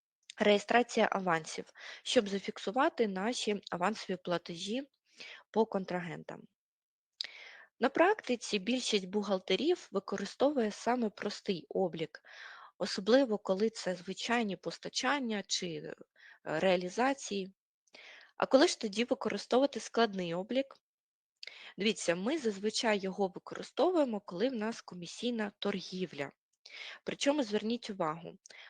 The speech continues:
ось тут в договорі, там, де вид договору, якщо ми поставимо з комітентом чи з комісіонером, відмітка "Складний облік П Д В" ось тут, програма проставить автоматично.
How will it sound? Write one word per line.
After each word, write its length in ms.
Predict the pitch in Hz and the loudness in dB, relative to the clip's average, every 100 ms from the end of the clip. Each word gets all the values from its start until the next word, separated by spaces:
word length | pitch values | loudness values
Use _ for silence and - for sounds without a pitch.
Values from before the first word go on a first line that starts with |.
| - | -6
ось 160 | 180 - | -4 0
тут 160 | 277 | 0
в 60 | 208 | 4
договорі, 680 | 214 202 196 214 349 240 175 - _ _ - | 2 2 0 2 4 2 -2 -8 _ _ -4
там, 160 | 208 | -2
де 120 | 196 190 | 0 0
вид 200 | 190 185 | 0 0
договору, 580 | 175 175 170 156 - - _ _ - - - - | -2 -2 -2 -2 -2 -8 _ _ -20 -20 -18 -4
якщо 360 | - - 262 233 | -4 2 4 4
ми 140 | 202 | 4
поставимо 720 | - 202 - 190 165 160 156 | -2 -4 -2 -2 -2 -4 -8
з 80 | - | -8
комітентом 920 | - 208 196 - 156 147 - 196 262 _ - | -2 0 0 0 -2 -2 -6 -6 -8 _ -8
чи 140 | - | -6
з 80 | - | -4
комісіонером, 920 | - 196 185 - 175 208 294 349 330 _ _ _ - - - - - - | -2 -2 -2 -4 -2 0 2 2 0 _ _ _ -20 -20 -20 -20 -20 -6
відмітка 720 | 185 214 214 233 220 - 147 - | -2 0 2 0 0 -4 -6 -8
"Складний 680 | - - 196 190 202 185 - | -12 -4 -2 0 0 -2 -2
облік 380 | 190 175 165 - | -2 -2 -4 -4
П 100 | 180 | -4
Д 140 | 175 196 | -2 2
В" 220 | 320 427 | 2 0
ось 200 | 220 - | -4 -8
тут, 300 | - 208 - - _ _ - | -6 -8 -8 -16 _ _ -4
програма 420 | 156 226 339 269 | 0 0 2 0
проставить 520 | - 208 - 277 254 - | -2 -4 0 2 0 -4
автоматично. 880 | 214 - 196 196 151 - - - | -6 -4 -4 -2 -4 -4 -8 -12